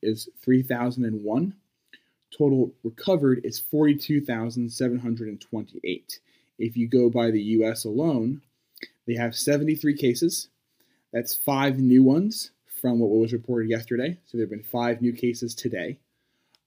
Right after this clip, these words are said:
Um, there's one death. That person died yesterday in Washington State. Um, we have fifty-three active cases.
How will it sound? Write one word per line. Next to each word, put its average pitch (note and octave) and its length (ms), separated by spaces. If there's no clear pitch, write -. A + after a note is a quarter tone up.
Um, G2+ 400
there's G#2+ 240
one A#2+ 320
death. C#3 380
That - 140
person A2+ 320
died G2+ 280
yesterday B2 500
in A2 140
Washington G2+ 480
State. - 320
Um, G2+ 420
we B2+ 100
have A2+ 220
fifty-three D3 640
active C3+ 360
cases. F#3 560